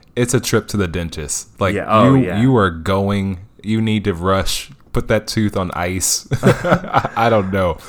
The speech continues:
Speaker 2: Dude.
Speaker 1: You're going down.
Speaker 2: I brought it up to him, too. I was like, "Bro, keep the neural hose the way it is, sure, whatever. This, like, slender one,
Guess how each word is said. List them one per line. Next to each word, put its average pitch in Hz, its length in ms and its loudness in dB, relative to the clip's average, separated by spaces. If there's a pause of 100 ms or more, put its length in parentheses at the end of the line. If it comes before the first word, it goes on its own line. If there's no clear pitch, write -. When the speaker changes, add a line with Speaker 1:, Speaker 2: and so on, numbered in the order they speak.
(140)
Speaker 2:
Dude. 95 180 -2
Speaker 1:
You're 120 100 2
going 113 260 4
down. 87 380 -4 (160)
Speaker 2:
I 131 100 4
brought 147 280 4
it 139 100 2
up 120 200 2
to 110 160 -4
him, 87 160 -6
too. 87 420 -6
I 95 140 -4
was 104 160 -2
like, 104 220 -2
"Bro, 98 480 0 (220)
keep 127 240 -6
the 131 80 -4
neural 113 300 0
hose 104 240 -2
the 101 80 -2
way 98 120 0
it 95 60 -4
is, 92 240 -2
sure, 92 300 -4
whatever. 87 460 -8 (220)
This, 101 240 -4
like, 98 220 -4
slender 123 560 -6
one, 160 420 -4